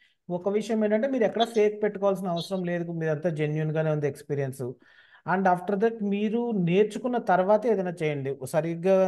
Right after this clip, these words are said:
నాలెడ్జ్ లేకుండా, just like that, ఏదో ఎక్స్పీరియన్స్ ఉంది కదా అని పెట్టుకుని వెళ్ళిపోకుండా, హండ్రెడ్ పర్సెంట్ నాలెడ్జ్ బిల్డ్ అయిన తర్వాతనే నెక్స్ట్ ఏం చేసినా చేయండి.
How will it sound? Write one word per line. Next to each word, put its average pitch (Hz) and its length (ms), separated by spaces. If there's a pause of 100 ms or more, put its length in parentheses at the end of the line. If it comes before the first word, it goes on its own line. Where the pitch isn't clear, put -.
(100)
నాలెడ్జ్ 165 400
లేకుండా, 175 460
just 160 280
like 160 200
that, 160 200
ఏదో 151 180
ఎక్స్పీరియన్స్ 160 500
ఉంది 156 160
కదా 151 160
అని 156 120
పెట్టుకుని 147 300
వెళ్ళిపోకుండా, 147 520 (560)
హండ్రెడ్ 190 380
పర్సెంట్ 202 420
నాలెడ్జ్ 180 380
బిల్డ్ 175 320
అయిన 175 140
తర్వాతనే 165 600
నెక్స్ట్ 175 340
ఏం 160 120
చేసినా 147 320
చేయండి. 95 360